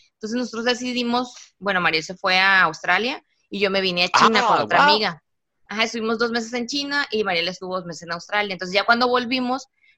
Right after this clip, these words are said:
Speaker 1: en ese inter, pues había la oportunidad de volver a China, ya sea con prácticas profesionales o a estudiar otra cosa. Entonces dije, pues me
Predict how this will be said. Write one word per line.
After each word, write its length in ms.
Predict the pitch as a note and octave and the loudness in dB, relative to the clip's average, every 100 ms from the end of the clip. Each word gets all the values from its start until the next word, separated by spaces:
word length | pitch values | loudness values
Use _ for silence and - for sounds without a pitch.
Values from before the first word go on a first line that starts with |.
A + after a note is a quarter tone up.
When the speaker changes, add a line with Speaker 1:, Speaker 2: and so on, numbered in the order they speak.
| - | -4
Speaker 1:
en 140 | A3+ | -2
ese 180 | A3+ A#3+ | 0 0
inter, 380 | A#3+ B3+ B3 A#3+ | 0 0 -2 -2
pues 160 | A3+ A#3 | -2 -2
había 200 | F#3+ F#3 | 0 0
la 100 | F#3+ | 0
oportunidad 540 | - G#3+ G#3+ F#3 E3+ | -2 -4 -4 -2 0
de 80 | F3+ | 2
volver 440 | F#3+ F#3+ F#3+ F#3+ | 2 0 2 2
a 80 | G3+ | 2
China, 400 | - A#3+ A#3 A3+ | -2 -4 0 2
ya 120 | F#3+ | 0
sea 140 | F#3 F#3 | -2 -8
con 160 | F#3 | -6
prácticas 360 | F3+ F3+ F#3 F3+ | -4 -4 -6 -14
profesionales 500 | F3+ F3+ E3 E3 F#3 | -14 -12 -4 -2 -2
o 20 | |
a 40 | |
estudiar 300 | F3+ - D#3+ | -8 -4 0
otra 200 | E3 G3 | 0 -2
cosa. 240 | G3+ A3+ A#3 | -4 -4 -4
Entonces 240 | A3 G#3 | -8 -8
dije, 140 | G#3 G#3 | -8 -6
pues 160 | G#3 G#3 | -2 -2
me 140 | F#3 | -4